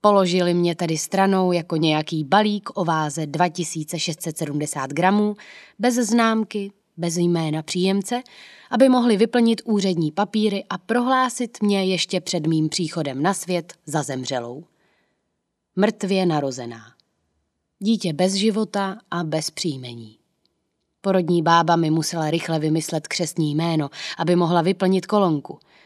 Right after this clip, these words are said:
Vybrala Violet. Představuju si, že jsem byla fialová od hlavy až po paty.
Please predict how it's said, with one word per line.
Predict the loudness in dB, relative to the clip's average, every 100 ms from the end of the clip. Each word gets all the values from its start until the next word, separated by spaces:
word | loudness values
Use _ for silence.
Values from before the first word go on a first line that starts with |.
| _ _ _ _ _ _ _ _ _ -2
Vybrala | 0 2 2 0
Violet. | 0 0 -2 -8 -16 -20 _ _ _ _ _ _ _ _ _ _ _ _ _ -6
Představuju | -4 -2 0 2 2 0
si, | -2 -2 -2
že | -2
jsem | -2 0 0 -2
byla | -4 -4 -4 -8 -12
fialová | 0 4 4 2 0 -2 -2
od | 0
hlavy | 0 0 0
až | -4 -4
po | -4
paty. | -4 -6 -10